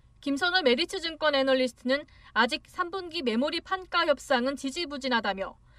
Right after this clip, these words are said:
반도체 사업부 실적은 하반기에도 이 분기와 유사한 수준 혹은 소폭 조정을 보인 뒤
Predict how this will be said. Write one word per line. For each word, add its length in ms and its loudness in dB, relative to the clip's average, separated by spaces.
반도체 420 2
사업부 380 2
실적은 560 0
하반기에도 720 2
이 180 -2
분기와 480 2
유사한 340 0
수준 380 -12
혹은 260 -6
소폭 420 -8
조정을 400 -4
보인 300 0
뒤 200 -10